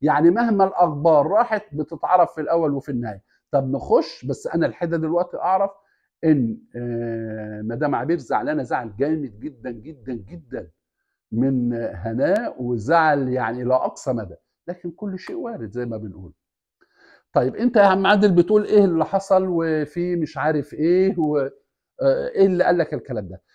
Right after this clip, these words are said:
أولًا مش هي قالت إن أنا حاطة كريم عشان مش عارف إيه البشرة ويبيضني ويعملني؟ الكريم ده لو اتعرضت مثلًا على ما أعتقد وعلى ما أعلم، وأنا لست خبير متخبر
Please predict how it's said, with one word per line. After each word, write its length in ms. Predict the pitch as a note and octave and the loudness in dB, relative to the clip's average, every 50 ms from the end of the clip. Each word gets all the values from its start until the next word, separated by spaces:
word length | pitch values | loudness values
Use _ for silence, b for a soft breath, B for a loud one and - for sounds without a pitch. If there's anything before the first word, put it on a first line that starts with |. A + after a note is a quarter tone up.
| _ _ - | _ _ 2
أولًا 240 | D3+ F3+ B3 D4+ E4+ | 6 8 8 10 10
مش 300 | D4 B3+ G#3 - - - | 8 6 4 2 0 -2
هي 100 | A#3 A3 | 0 2
قالت 320 | - E3+ F3 D#3+ D3 - - | 2 2 2 0 0 -2 -2
إن 120 | C3+ D#3+ | -2 0
أنا 140 | E3+ E3+ F3 | 0 0 -2
حاطة 440 | - - E3+ - _ - A#2+ A2+ - _ _ | -4 -8 -12 -12 _ -12 -14 -14 -14 _ _
كريم 460 | - C3+ C#3 D#3 D#3 C3+ A2 - - _ _ _ _ _ - | -2 0 2 2 2 2 0 -2 -6 _ _ _ _ _ -12
عشان 340 | G#2+ A#2 - - D3 C#3 B2+ | -12 -10 -6 -4 -4 -4 -4
مش 160 | A#2 - - | -4 -4 -4
عارف 300 | A2 C3 C3+ C3 - - | -4 -4 -4 -6 -6 -6
إيه 100 | C#3 C#3 | -6 -4
البشرة 540 | C3 A#2+ G#2+ G#2 C#3 D3 D3 - C#3+ C3+ C3+ | -4 -4 -2 0 0 0 0 -2 -4 -4 -2
ويبيضني 760 | B2+ B2+ B2+ A#2+ G#2+ A2 A2 G#2+ A#2 C3+ D#3 D3+ C3+ C3 B2 | -2 -2 -4 -6 -6 -6 -6 -4 -2 -2 -2 -2 -2 -4 -4
ويعملني؟ 500 | A#2 A2+ A2+ A2+ A#2 C3+ C#3 C#3+ C#3 - b b b b b b b b | -4 -4 -4 -4 -4 -4 -4 -6 -8 -12 b b b b b b b b
الكريم 480 | D#3 C3+ - - E3+ G#3+ C4 C#4+ C4+ A3+ | -6 -4 -2 0 2 2 2 2 2 2
ده 280 | B3+ C#4 C4 - - - _ _ _ _ | 2 2 2 -2 -10 -20 _ _ _ _
لو 260 | - C3 C#3 C#3+ C#3+ | -2 0 2 2 2
اتعرضت 720 | C3+ - - C3 C#3 D3 D#3 E3+ G#3 G#3+ F#3+ E3+ - - | 2 2 0 2 2 2 2 2 2 2 0 -2 -2 -2
مثلًا 460 | F3 F3+ E3+ - - C#3 C#3 B2+ B2+ B2+ | -2 -2 -2 0 0 -2 0 0 0 0
على 200 | D#3+ F#3+ F3+ F3 | 2 2 4 4
ما 100 | F3 E3+ | 4 4
أعتقد 500 | D#3 D#3+ - A3 A3+ - - C#3+ A2+ G#2 | 2 2 2 0 -2 -2 -4 -6 -6 -4
وعلى 300 | G#2 G#2+ G#2+ A#2+ C3 C3 | -4 -4 -2 -2 -2 -2
ما 120 | C#3+ D3+ | -2 -2
أعلم، 400 | - - G3 E3 C#3+ A#2 A2 B2 | 0 0 0 0 0 -2 -2 0
وأنا 300 | C3+ D3+ F3+ F3 F3+ A3 | 0 0 2 2 0 -2
لست 200 | A3+ - - F#3+ | -4 -6 -6 -6
خبير 340 | E3+ - E3+ E3 F3+ G3+ F3+ | -4 0 0 0 0 0 -2
متخبر 640 | E3+ D#3 - D#3+ C#3+ - G3 G3 F3+ F3 F#3 F3+ F#3+ | -2 -4 -4 -4 -4 0 0 0 0 -2 -4 -6 -6